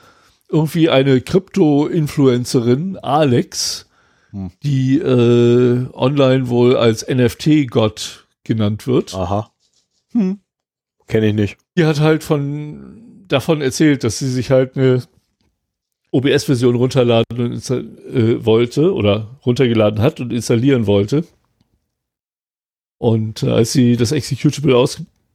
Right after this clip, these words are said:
Speaker 1: äh, ausgeführt hat. Ich meine, die, die Hacker sind noch nicht mal so schlau, das zu bundeln mit dem Original. <laughs> Ne, sondern sie hat halt beschrieben, sie hat die Exe ausgeführt, da ist nichts passiert.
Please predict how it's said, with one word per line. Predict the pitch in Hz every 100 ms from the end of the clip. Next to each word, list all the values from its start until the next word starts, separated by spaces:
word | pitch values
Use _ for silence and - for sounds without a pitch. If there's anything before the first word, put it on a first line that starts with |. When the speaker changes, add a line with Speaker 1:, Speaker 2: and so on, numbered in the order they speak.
| _ _ _ _ -
Speaker 1:
äh, | 113 110 110 120 - - _ _ _
ausgeführt | - 123 - - 156 156
hat. | 156 - - -
Ich | -
meine, | 151 147 - _ -
die, | 143
die | 139 131 117 110 -
Hacker | - 180 - 147 147 _
sind | 143 151
noch | 131 117
nicht | 151 -
mal | - 143 143 151 _ _
so | - 123
schlau, | - 127 127 139 143 _ _ -
das | 123 -
zu | 131
bundeln | 117 139 160 143 123
mit | 123 135
dem | 139 120
Original. | 110 104 104 110 131 107 101 95 _ _ _ _
<laughs> | 131 - _ _ _ _ -
Ne, | 117 202
sondern | 156 127 127 123 127 - - _ -
sie | 120
hat | 123
halt | 147 135
beschrieben, | 131 - 143 165
sie | 135
hat | 123
die | 143
Exe | 143 170
ausgeführt, | 160 - 180 185 185
da | 135
ist | 131 -
nichts | 139 -
passiert. | 120 - 135 -